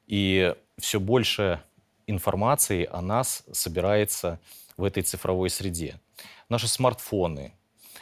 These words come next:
э, социальные сети, облачные решения, они наряду с теми благами, которые мы получаем от их использования, влекут формирование такого общества наблюдения, когда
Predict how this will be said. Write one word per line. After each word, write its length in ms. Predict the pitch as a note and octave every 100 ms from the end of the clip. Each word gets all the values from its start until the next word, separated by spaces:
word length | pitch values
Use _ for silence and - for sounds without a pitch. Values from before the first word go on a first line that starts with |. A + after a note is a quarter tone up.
| - -
э, 220 | - -
социальные 640 | - G2 - A#2+ B2 A#2+ A#2
сети, 680 | - - F2+ D#2 - - - _ _ - - - - - _
облачные 640 | - C#3 A#2+ G#2+ - G2 F2+
решения, 720 | F2 - F2+ D#2 D2 C2+ - _ _ _
они 340 | F2 G2 B2
наряду 420 | C3+ A#2 A2 A2+ G#2
с 120 | -
теми 240 | A#2 G2
благами, 540 | F2+ G2+ D3+ C#3+ G#2+ E2+
которые 540 | - - F#2 F#2 F2
мы 220 | F2 F#2+
получаем 680 | E2+ E2+ D#2 - A#2+ C#3 A#2
от 120 | G#2+
их 140 | F#2 F#2+
использования, 840 | - C3+ D3 C#3+ A#2+ F#2 D#2 D#2+ - - - -
влекут 340 | - F#2+ D3 D3+
формирование 960 | A2 G2+ G2+ G2+ A#2+ C#3 B2+ A2+ G2 - - - _
такого 320 | - - G#2
общества 560 | G2 - B2+ - - A2+
наблюдения, 720 | A2 G2+ A2 A2 A#2 D#2 C#2 -
когда 600 | - F2 F2+ G#2+ G#2+ G2